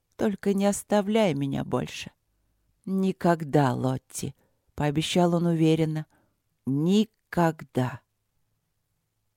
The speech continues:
Виктория вернула их домой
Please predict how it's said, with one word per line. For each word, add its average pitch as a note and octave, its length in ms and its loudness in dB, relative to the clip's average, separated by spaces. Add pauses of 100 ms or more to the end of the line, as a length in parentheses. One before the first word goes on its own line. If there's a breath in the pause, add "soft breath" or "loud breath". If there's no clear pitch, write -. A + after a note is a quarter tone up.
(800 soft breath)
Виктория A3+ 680 6
вернула G#3 540 4
их G3 180 8
домой F#3+ 460 4